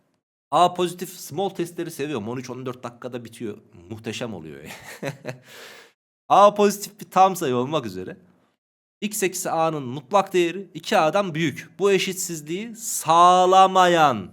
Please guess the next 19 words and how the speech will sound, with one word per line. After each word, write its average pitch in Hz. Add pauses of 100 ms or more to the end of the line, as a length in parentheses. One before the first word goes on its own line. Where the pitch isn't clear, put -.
yirmi 98
bir 98
tane 92
tam 87
sayı 85
var 80
diyor. 76
Şimdi 135
bak, 104 (640)
şunu, 196 (500)
bunu 135
mutlaka 143
değerlendir 101
bak. 90
Çok -
önemli 123
bir -
şey 107
söylüyorum. 87